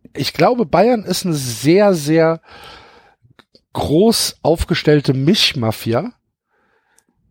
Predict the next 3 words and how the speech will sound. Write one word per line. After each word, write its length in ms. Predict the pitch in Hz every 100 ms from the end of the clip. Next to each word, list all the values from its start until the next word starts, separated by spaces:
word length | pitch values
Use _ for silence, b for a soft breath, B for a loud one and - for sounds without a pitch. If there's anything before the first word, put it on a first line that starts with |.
| _
die 500 | 135 151 156 139 - _ _
viel, 880 | - - - 180 226 240 240 190 76 - _ -
viele 600 | - - 220 240 220 202